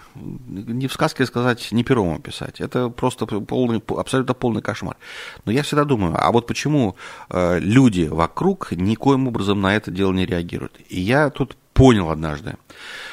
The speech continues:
что это, вот это вот, э, эм, вот это поведение,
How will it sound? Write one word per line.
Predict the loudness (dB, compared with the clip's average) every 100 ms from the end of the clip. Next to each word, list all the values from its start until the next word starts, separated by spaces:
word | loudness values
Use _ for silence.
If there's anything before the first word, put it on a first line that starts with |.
| -10
что | -6 2 4 4 2
это, | 0 2 4 4 4 -2 -14 _ _ _ _ _ _ -2
вот | 2 4
это | 6 4
вот, | 4 4
э, | 4 4 0 -4 0
эм, | 2 2 -2 -6 -14 _ _ -20 -20 -20 -20 _ _ _ _ _ 0
вот | 2 4
это | 4
поведение, | 4 4 4